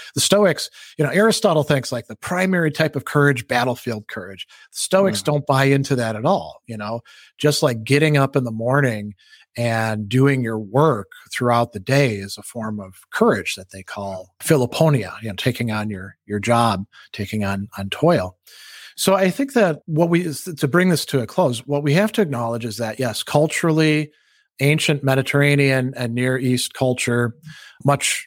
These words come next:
Speaker 1: you know, v-, very male dominated, and not just, you know, like, all men are up here and women are down here. It's, you know, a very few men are up here and everybody else is down here for different reasons, including other men.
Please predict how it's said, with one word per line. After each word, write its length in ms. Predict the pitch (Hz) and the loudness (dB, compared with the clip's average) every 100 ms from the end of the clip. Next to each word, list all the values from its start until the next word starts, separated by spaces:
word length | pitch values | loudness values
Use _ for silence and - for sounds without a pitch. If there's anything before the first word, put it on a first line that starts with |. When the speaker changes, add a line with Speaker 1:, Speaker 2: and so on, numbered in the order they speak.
| - | -10
Speaker 1:
you 360 | 135 135 147 | -8 -6 -4
know, 120 | 120 113 | -4 -4
v-, 120 | 143 | -2
very 280 | 143 147 143 | 2 4 4
male 260 | 123 120 110 | 2 -2 0
dominated, 1000 | 147 156 160 151 147 143 143 139 127 139 165 | 2 4 4 2 2 2 2 0 -2 -6 0
and 100 | 185 | 2
not 140 | 247 | 2
just, 260 | 233 - 180 | 0 -2 -2
you 60 | |
know, 280 | 139 120 123 _ _ _ _ _ 139 | -2 -2 -6 _ _ _ _ _ -4
like, 260 | 127 123 - | -2 -2 0
all 200 | 135 147 | 2 4
men 180 | 131 127 | 2 0
are 100 | 120 | -2
up 120 | - | 0
here 220 | 156 151 | 2 4
and 140 | 123 113 | 2 -2
women 220 | 123 117 | -6 -6
are 100 | 107 | -6
down 220 | 104 101 | -8 -4
here. 320 | 185 196 113 - - - - - - _ | 0 2 0 -6 -20 -20 -20 -20 -20 _
It's, 600 | 135 131 127 - - - _ - | 0 0 0 -6 -8 -12 _ -2
you 100 | 151 | 0
know, 220 | 110 98 _ _ _ - | 0 -6 _ _ _ -4
a 40 | 135 | 0
very 260 | 156 160 | 4 2
few 260 | 139 185 214 | 2 2 2
men 180 | 151 123 | 2 -2
are 140 | 117 | -4
up 160 | 113 - | -8 -10
here 240 | 120 117 | -8 -4
and 100 | 127 | -2
everybody 400 | 131 151 127 110 | 0 2 0 -4
else 240 | 101 104 123 | -8 -10 -10
is 120 | 107 | -10
down 260 | 107 98 95 | -12 -14 -12
here 420 | 104 98 117 - | -10 -8 -10 -10
for 160 | - 117 | -8 -6
different 320 | 107 - 110 | -4 -6 2
reasons, 640 | 170 190 - - - - - | 4 4 0 -10 -10 -10 -10
including 420 | 107 135 120 113 | -4 0 2 0
other 220 | 101 98 | -4 -4
men. 280 | 120 160 | 0 0